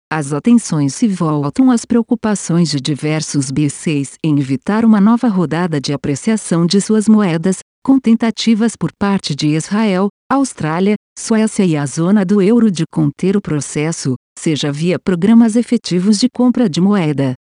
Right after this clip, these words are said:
via intervenção verbal ou mais expansionismo monetário. O movimento mostra que o processo de enfraquecimento do dólar que vem ocorrendo desde meados de dois mil e vinte já começa a gerar reações mais negativas por parte de vários países.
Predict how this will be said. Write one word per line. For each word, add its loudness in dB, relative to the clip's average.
via 2
intervenção 2
verbal 0
ou 2
mais 4
expansionismo 2
monetário. 2
O 0
movimento 0
mostra 2
que 0
o -4
processo -2
de 0
enfraquecimento 0
do 0
dólar -2
que 0
vem 0
ocorrendo 2
desde 0
meados 0
de -2
dois -2
mil 4
e 4
vinte -2
já -4
começa 0
a 0
gerar 2
reações 0
mais 0
negativas 0
por -4
parte -2
de -2
vários -2
países. -2